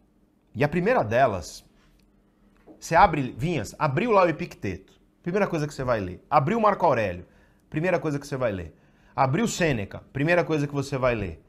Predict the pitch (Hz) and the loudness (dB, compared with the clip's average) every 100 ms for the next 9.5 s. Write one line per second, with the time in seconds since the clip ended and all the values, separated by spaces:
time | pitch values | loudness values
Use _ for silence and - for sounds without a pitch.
0 | _ _ _ _ _ - 160 147 214 254 | _ _ _ _ _ 2 4 4 4 4
1 | 220 208 135 208 202 156 131 156 - 110 | 4 2 4 4 4 0 2 2 0 -6
2 | 95 123 117 147 147 147 143 143 135 131 | -2 -2 -2 -4 -2 -2 -2 -2 -4 -6
3 | 123 131 123 117 202 180 254 277 185 220 | -6 -2 -2 4 4 6 0 2 10 10
4 | 247 220 202 175 196 - 120 92 90 - | 8 2 0 0 0 -2 -2 -2 -6 -16
5 | _ _ _ 123 175 165 247 262 247 226 | _ _ _ 2 4 6 6 6 2 -2
6 | - 147 139 139 - _ - 117 160 175 | 2 4 4 2 -10 _ -8 -2 2 4
7 | 208 185 160 160 151 147 143 113 147 147 | 2 2 -2 -2 -2 -2 -2 -2 -2 -2
8 | 117 104 135 143 156 190 202 175 175 165 | -8 -6 -4 -4 2 2 2 0 0 0
9 | 139 156 120 113 104 | 0 0 0 -2 -2